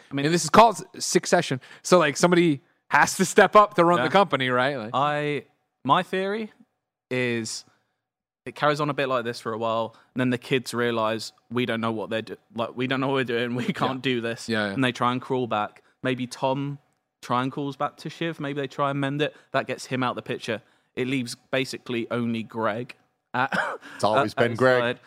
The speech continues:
Speaker 1: But I don't think it will. I feel like that's too close to a Game of Thrones. I don't think they'll do that. I think basically there'll be a big bust up, and maybe,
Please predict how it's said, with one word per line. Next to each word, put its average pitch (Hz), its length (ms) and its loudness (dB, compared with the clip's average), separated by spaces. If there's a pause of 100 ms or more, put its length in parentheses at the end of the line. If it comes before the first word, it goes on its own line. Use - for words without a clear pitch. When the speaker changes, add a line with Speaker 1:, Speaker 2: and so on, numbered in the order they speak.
(220)
Speaker 1:
But 143 140 0
I 147 100 2
don't 175 220 4
think 190 160 -2
it 135 120 2
will. 143 140 2
I 151 100 4
feel 165 180 2
like 143 160 2
that's - 240 -4
too 156 320 -2
close 117 340 -2
to 107 140 -8
a 101 40 -6
Game 110 220 -8
of 117 80 -14
Thrones. 113 260 -8
I 135 120 -2
don't 160 120 0
think 160 140 -4
they'll 127 120 -2
do 120 200 -2
that. 107 180 -2
I 131 120 2
think 135 400 -4 (580)
basically 120 720 -2 (440)
there'll 127 120 4
be 123 120 2
a 120 60 0
big 120 320 -2
bust 117 280 0
up, 104 140 -2
and 113 120 -2
maybe, 120 500 -2